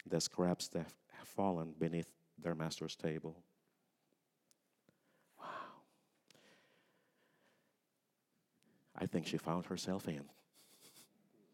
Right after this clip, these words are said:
I think she found a breach in the wall.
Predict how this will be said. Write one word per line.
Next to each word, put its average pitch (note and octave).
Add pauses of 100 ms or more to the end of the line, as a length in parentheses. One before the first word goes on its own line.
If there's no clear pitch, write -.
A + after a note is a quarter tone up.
(420)
I -
think G2+
she G2
found G2+
a G2
breach A2
in A2+
the A#2+
wall. D#2